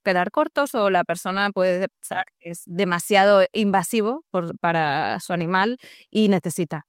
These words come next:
otras visiones. Aparte, yo siempre le digo, o sea, cuando tienes un diagnóstico de este calibre, eh,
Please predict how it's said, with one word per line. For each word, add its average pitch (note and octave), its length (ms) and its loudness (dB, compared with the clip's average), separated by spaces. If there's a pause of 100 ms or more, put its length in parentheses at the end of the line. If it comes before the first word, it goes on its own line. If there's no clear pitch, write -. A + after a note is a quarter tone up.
otras F3+ 260 -4
visiones. G#3 580 0
Aparte, F#3 300 2
yo G3 80 4
siempre F3 260 -2
le D#3+ 100 -2
digo, D3+ 180 -2
o D3 40 -6
sea, - 160 -10
cuando F3 260 0
tienes G3 240 -2
un A#3 100 2
diagnóstico G3+ 500 0
de F3+ 60 4
este F#3+ 180 -4
calibre, F3+ 460 -4 (360)
eh, F3+ 640 4